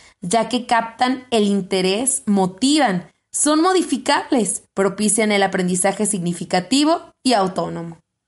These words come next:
La vida ha cambiado. Las exigencias de los alumnos al tener tanto acercamiento con las tecnologías de la información y comunicación ha hecho reflexionar e incluso al docente lo ha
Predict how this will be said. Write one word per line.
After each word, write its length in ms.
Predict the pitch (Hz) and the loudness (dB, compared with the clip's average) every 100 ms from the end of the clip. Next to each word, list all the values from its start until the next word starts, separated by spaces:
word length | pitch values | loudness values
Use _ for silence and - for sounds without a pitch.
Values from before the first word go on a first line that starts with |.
| _ _ _ _ _ _ _ _ _ _ _ | _ _ _ _ _ _ _ _ _ _ _
La 200 | 226 277 | 0 2
vida 340 | 330 349 370 | 4 4 2
ha 80 | 359 | 2
cambiado. 680 | 359 285 208 185 185 156 - _ - - | 0 2 4 4 4 0 -6 _ -20 -8
Las 240 | - 185 185 | 0 2 2
exigencias 640 | 180 202 214 202 196 226 | 0 0 2 2 2 2
de 80 | 220 | 2
los 200 | 196 185 | 2 2
alumnos 460 | 185 202 208 208 - | 2 2 2 0 0
al 200 | 208 185 | 0 0
tener 460 | 202 202 208 190 - | 0 0 0 -2 0
tanto 380 | 262 269 277 294 | 2 2 2 0
acercamiento 680 | 285 220 220 202 190 185 | 2 0 0 0 0 -2
con 180 | 175 175 | -4 0
las 180 | 190 247 | 0 0
tecnologías 640 | - 294 254 220 196 175 | -2 0 0 0 0 0
de 60 | 170 | 0
la 60 | |
información 600 | 170 170 170 170 - 170 185 | -2 -2 -2 -2 -2 -2 -2
y 80 | |
comunicación 920 | 185 233 262 277 311 302 285 262 294 - _ - _ _ _ _ | 0 0 2 2 2 2 2 0 -2 -14 _ -20 _ _ _ _
ha 280 | 269 320 339 | 0 2 4
hecho 280 | 311 320 330 | 2 2 2
reflexionar 760 | 320 269 - 220 196 196 208 | 2 0 0 0 2 0 0
e 60 | 208 | 0
incluso 720 | 196 185 190 202 208 214 190 | 2 0 0 0 0 -2 -2
al 220 | - 185 175 | 0 2 2
docente 580 | 185 - 277 294 294 | 0 0 2 2 2
lo 260 | 339 277 226 | 2 2 4
ha 400 | 214 233 - - | 2 2 -2 -12